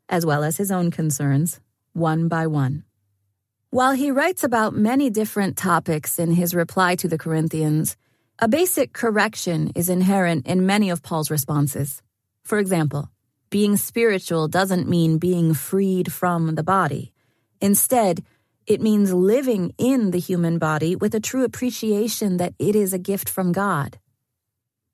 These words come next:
"Our bodies were made for the Lord, and the Lord cares about our bodies," Paul insists.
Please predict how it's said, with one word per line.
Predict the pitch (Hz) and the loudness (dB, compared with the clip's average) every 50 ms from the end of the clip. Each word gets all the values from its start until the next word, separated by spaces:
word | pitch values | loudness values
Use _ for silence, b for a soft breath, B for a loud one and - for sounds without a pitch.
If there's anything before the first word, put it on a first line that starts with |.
| _ _ _ - | _ _ _ 2
"Our | 196 196 202 208 240 269 247 | 2 4 4 4 4 2 2
bodies | 226 226 208 190 185 180 180 190 208 - - _ _ _ _ _ _ | 0 2 2 2 0 0 -2 -4 -6 -8 -14 _ _ _ _ _ _
were | - 180 175 170 | -2 0 2 2
made | 165 170 175 185 196 208 214 | 2 2 2 2 0 0 -2
for | - - 220 214 | -2 -2 0 0
the | 208 220 | 0 0
Lord, | 208 202 175 156 143 143 139 139 b b b b b b - | 0 0 0 0 0 -2 -4 -6 b b b b b b -2
and | 202 196 196 185 | 0 2 2 2
the | 180 | 2
Lord | 175 180 185 202 220 233 226 | 2 2 2 2 0 0 -2
cares | - - - - 254 240 226 190 180 175 | -8 -16 -4 -2 0 0 2 0 0 0
about | 175 175 165 160 160 - | 0 0 0 0 0 0
our | - 165 165 170 | 0 0 0 0
bodies," | 170 170 160 156 147 143 139 139 - - _ | 0 0 -2 -2 -2 -2 -4 -4 -6 -10 _
Paul | - - 160 147 143 | -4 -2 0 0 2
insists. | 143 139 143 139 - 143 143 147 170 - - - - - | 2 2 0 0 0 -2 -2 -2 -2 -4 -6 -8 -10 -10